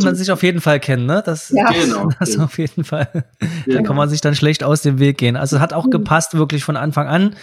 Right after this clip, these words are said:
Speaker 2: Gab's auch mal so schwierige Momente, wo ihr gesagt habt, „Pff, hätte ich mir das doch mal richtig überlegt“?
Speaker 3: Nö.
Speaker 1: Eigentlich nie. Nee,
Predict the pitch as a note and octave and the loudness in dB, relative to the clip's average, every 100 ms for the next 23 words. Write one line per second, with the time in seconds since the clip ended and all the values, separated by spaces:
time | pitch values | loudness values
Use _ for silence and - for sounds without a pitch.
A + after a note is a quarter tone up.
0 | - - - D3+ - D#3+ D#3 D3+ - E3+ | -20 -6 -2 0 2 2 2 2 2 2
1 | F#3+ F#3 F3+ F3 F3+ F3+ E3+ E3 E3 D#3+ | 2 0 0 2 0 0 -2 -2 -2 -4
2 | E3 E3 D#3 - - - _ _ _ _ | -2 -2 -2 -10 -10 -16 _ _ _ _
3 | _ _ - D3 C#3+ C#3 C#3 D3 D#3+ D3+ | _ _ 0 0 2 0 0 0 2 2
4 | D#3 D#3+ D3 C#3+ D3 D#3+ _ _ - _ | 0 0 0 2 2 0 _ _ -20 _
5 | _ _ - A3+ G#3+ G3+ G3 F#3+ B2 C#3 | _ _ -6 2 2 2 0 0 0 0
6 | C#3+ C#3 - A2 | 0 -2 -4 -2